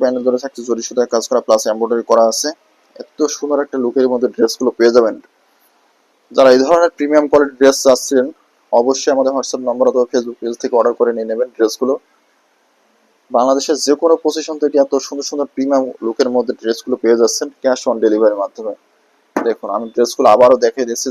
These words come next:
যার যেটি ভালো লাগে ড্রেসগুলো অর্ডার করে নিয়ে নেবেন। দেখুন কালার কম্বিনেশনগুলো দেখুন ড্রেসগুলো। আর যারা আমাদের চ্যানেলে নতুন, অবশ্যই আমাদের চ্যানেলটি সাবস্ক্রাইব করে রাখবেন, চ্যানেলের পাশে থাকা বেল আইকনটি প্রেস করে রাখবেন, নতুন নতুন আপডেট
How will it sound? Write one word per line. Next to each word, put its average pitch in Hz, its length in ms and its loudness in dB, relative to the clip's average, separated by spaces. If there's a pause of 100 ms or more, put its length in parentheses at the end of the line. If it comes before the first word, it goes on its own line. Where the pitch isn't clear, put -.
যার 113 260 4
যেটি 117 140 -4 (100)
ভালো 113 200 -2
লাগে 110 220 0
ড্রেসগুলো 110 360 -4
অর্ডার 110 200 0
করে 110 200 -4
নিয়ে 107 160 -8
নেবেন। 120 180 -4 (720)
দেখুন - 220 -12 (2250)
কালার 131 300 2
কম্বিনেশনগুলো 123 600 -6
দেখুন 113 240 -10
ড্রেসগুলো। 107 360 -8 (640)
আর 110 100 -10
যারা 120 180 6
আমাদের 127 240 -2
চ্যানেলে 131 260 -4 (100)
নতুন, 127 180 -4 (100)
অবশ্যই 120 260 -2
আমাদের 123 220 -2
চ্যানেলটি 123 280 -2 (100)
সাবস্ক্রাইব 127 440 0
করে 131 160 -2
রাখবেন, 139 260 2
চ্যানেলের 127 340 -4
পাশে 123 220 -2
থাকা 127 220 -4
বেল 120 140 4
আইকনটি 123 320 0
প্রেস 135 220 -6
করে 147 180 -6
রাখবেন, 139 240 -4
নতুন 135 220 -12
নতুন 127 220 -8
আপডেট 117 200 -4